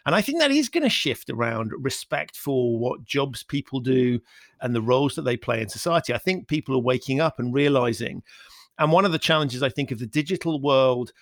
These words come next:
but also of the things like just-in-time distribution now, is, is we don't see the frailties that are behind the system. We kind of see, you know, what's delivered to us is we go to a supermarket and there's food available. We can download things whenever we want to. And,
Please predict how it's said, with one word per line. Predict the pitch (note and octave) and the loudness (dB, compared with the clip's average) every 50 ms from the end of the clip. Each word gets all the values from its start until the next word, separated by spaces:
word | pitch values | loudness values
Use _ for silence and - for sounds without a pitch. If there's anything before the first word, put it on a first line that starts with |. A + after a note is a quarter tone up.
| _ _ | _ _
but | _ B2+ D3+ D#3 | _ -2 0 0
also | A#3 B3+ A3+ - C#4+ B3+ | 0 -2 -2 -2 -2 -4
of | A3 - | -4 -2
the | - F#3 E3+ D#3+ D#3+ | 0 0 0 0 0
things | - F3 E3+ D3 | -2 -4 -4 -4
like | D#3+ D#3+ C3+ | -4 -6 -6
just-in-time | - - D#3 C#3+ - - D#3 C#3+ B2 - C#3 C3+ B2+ B2+ B2 | -4 -6 -4 -4 -4 -6 -8 -10 -8 -6 -6 -4 -4 -4 -4
distribution | A2+ C3 B2 - - C3 A2 C#3 F#3+ A#3+ A#3+ - A3 F#3+ D#3 C3 A#2 - - - | -6 -6 -8 -6 -10 -10 -8 -4 -2 0 0 2 0 0 -2 -2 -4 -6 -8 -10
now, | - - - | -12 -10 -10
is, | - A2+ A2+ C#3+ B2 - | -10 -10 -10 -10 -8 -4
is | - D#3 B2 | -4 -2 -2
we | D#3+ F3+ | 0 0
don't | E3+ A#3 C4 C#4 A3+ | 2 2 2 2 0
see | - - - - A#3 A3+ E3+ B2+ A#2+ A#2+ A2+ - | -2 -4 -2 -2 -2 -2 -2 -4 -6 -8 -8 -8
the | C#3 | -6
frailties | B2+ - - - - - - G#3+ B3+ B3+ A#3 G#3 - - C3 B2 A#2+ - | -6 -6 -8 -10 -10 -8 -6 -4 -2 -2 -2 -4 -4 -6 -6 -6 -6 -4
that | - C3+ B2+ | -4 -4 -2
are | |
behind | A#2 A#2+ B2 A#2 C#3 C3+ C3 A2+ | -2 -2 -2 0 0 0 0 -2
the | A2+ | -2
system. | - - B2 - - - - _ _ | -4 -6 -6 -8 -10 -16 -20 _ _
We | - C3 | -10 -10
kind | - - - F3 F#3 E3+ | -8 -2 -2 0 0 0
of | - | -2
see, | - - - D#3 C#3+ C#3 C3+ B2+ - - - - _ | -2 -4 -2 0 2 2 2 0 -2 -10 -20 -12 _
you | C3+ | 0
know, | C#3 D#3 | 2 2
what's | E3 D3 - | 2 0 0
delivered | - E3+ G3+ B3 C4 A3+ - - | -2 0 0 2 0 0 0 2
to | - E3 | 2 2
us | C#3+ - | 2 2
is | D#3 C#3+ | 0 0
we | C#3+ D3+ | 0 2
go | B2 D3+ D3 | 4 2 4
to | C#3+ | 4
a | C#3 | 2
supermarket | - - C3+ A#2 - A#2+ A#2+ A2+ A2+ A2 - G#2+ - - | -2 -2 -4 -4 -4 -2 -2 0 -2 -2 -4 -8 -8 -8
and | A#2 A2+ | -6 -6
there's | A2+ - | -6 -6
food | - - C3 A#2 G#2 | -2 -2 -2 0 0
available. | A2 - - - - - - - _ _ _ _ _ - - - - _ _ | -2 -6 -8 -10 -12 -20 -20 -20 _ _ _ _ _ -20 -20 -20 -20 _ _
We | B2+ C#3+ D#3 D3 | 2 2 2 2
can | - - D#3 C#3+ C#3 | 2 0 0 0 2
download | A#2 E3 D#3+ E3 E3 D#3 D3 D3 C#3 C3+ - | 2 2 4 4 2 2 2 0 0 0 -2
things | - C#3 B2+ A#2 A#2+ | -4 -4 -4 -4 -4
whenever | B2 A#2 G2+ A2 | -6 -6 -6 -6
we | A2+ | -6
want | A2 - - - | -6 -8 -10 -10
to. | - - - | -14 -12 -10
And, | - B2 | -10 -10